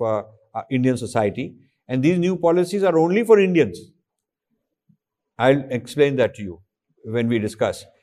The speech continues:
There are policies being created which are specific to Indian society,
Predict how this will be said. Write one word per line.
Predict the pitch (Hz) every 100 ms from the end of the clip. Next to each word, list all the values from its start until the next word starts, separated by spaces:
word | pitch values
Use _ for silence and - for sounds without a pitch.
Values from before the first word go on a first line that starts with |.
| _ _
There | 107 143 151
are |
policies | 147 147 175 175 214 180
being | 160 139
created | 135 143 160 185 180
which | 147 151
are |
specific | 123 - 135 151 165 170
to | 170 147
Indian | 139 151 156
society, | 147 - 123 127 190 208